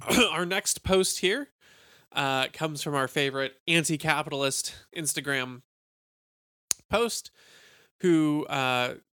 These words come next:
provides this s-, caption of a tweet, which reads, "The idea that communism won't work because of human greed is absolutely hilarious. What naive hippie fantasy do you think an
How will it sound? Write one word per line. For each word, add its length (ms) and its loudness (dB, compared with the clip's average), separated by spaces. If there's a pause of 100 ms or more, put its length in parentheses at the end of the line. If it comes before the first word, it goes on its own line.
(460)
provides 360 0
this 260 0
s-, 180 -10
caption 560 -2
of 180 -8
a 240 -2 (320)
tweet, 400 -6 (280)
which 200 -10
reads, 500 -8 (1000)
"The 100 4
idea 480 2
that 220 -4
communism 760 -2
won't 340 0
work 280 0
because 300 -4
of 100 -4
human 460 -2
greed 320 0
is 160 -2
absolutely 680 -4
hilarious. 760 0 (380)
What 300 4
naive 560 -2 (140)
hippie 380 2
fantasy 640 -4
do 140 -6
you 160 0
think 320 -2
an 120 -4